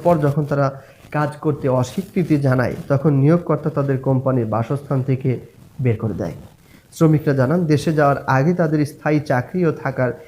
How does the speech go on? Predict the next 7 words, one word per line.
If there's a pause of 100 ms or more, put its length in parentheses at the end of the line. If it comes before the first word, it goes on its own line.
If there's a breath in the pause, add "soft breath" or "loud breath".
(200 loud breath)
ব্যবস্থা
দেওয়ার
প্রতিশ্রুতি
দেওয়া
হয়েছিল, (440 loud breath)
কিন্তু
বাস্তবে